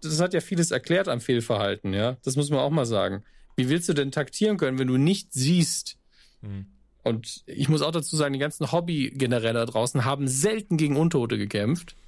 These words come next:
Speaker 1: Und wenn,
Speaker 2: Ja.
Speaker 1: dann nur im Rollenspiel. Ähm, und ich muss sagen,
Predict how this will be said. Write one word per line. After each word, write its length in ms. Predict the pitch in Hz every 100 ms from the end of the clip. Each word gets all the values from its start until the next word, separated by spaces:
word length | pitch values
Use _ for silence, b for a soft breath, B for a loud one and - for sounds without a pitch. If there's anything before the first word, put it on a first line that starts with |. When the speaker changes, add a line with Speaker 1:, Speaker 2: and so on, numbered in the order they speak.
| -
Speaker 1:
Und 140 | 127 113
wenn, 60 |
Speaker 2:
Ja. 40 | 190
Speaker 1:
dann 100 | 180
nur 80 | 156
im 80 | 131
Rollenspiel. 640 | 113 117 - 120 139 170 B B B B - -
Ähm, 540 | 127 131 127 127 123 - _ - b b b b b - -
und 280 | - 127 120
ich 260 | 165 170 202
muss 140 | 180
sagen, 420 | 160 160 156 -